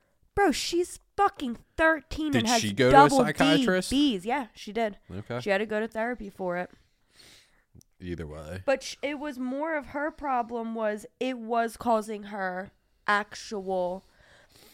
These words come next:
Speaker 1: I had a friend in high school who had such big boobs. She literally, uh, sixteen years old, slipped a disc in her back, and she had to get a breast reduction because sh-,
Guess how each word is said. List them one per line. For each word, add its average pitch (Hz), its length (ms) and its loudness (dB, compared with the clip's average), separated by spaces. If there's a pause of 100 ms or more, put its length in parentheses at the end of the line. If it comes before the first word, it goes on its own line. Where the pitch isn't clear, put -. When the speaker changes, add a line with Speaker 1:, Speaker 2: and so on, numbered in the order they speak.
(140)
Speaker 1:
I 320 140 8
had 330 180 2
a 311 60 2
friend 285 260 2
in 277 80 0
high 269 160 2
school 220 340 -2
who 226 140 0
had 220 180 2
such - 320 -2
big 208 220 -4
boobs. 208 260 -2
She - 140 -4
literally, 226 560 0
uh, 214 160 0
sixteen 233 500 -4
years 214 160 -4
old, 220 300 -2
slipped - 320 -4
a 233 60 -6
disc - 260 -4
in 202 80 -6
her 180 80 -2
back, 165 380 -4 (800)
and 202 180 -4
she 214 60 0
had 196 80 4
to 196 80 -2
get 196 100 -2
a 190 40 -4
breast 196 280 -6
reduction 190 640 -10 (400)
because 214 380 -4
sh-, - 60 -12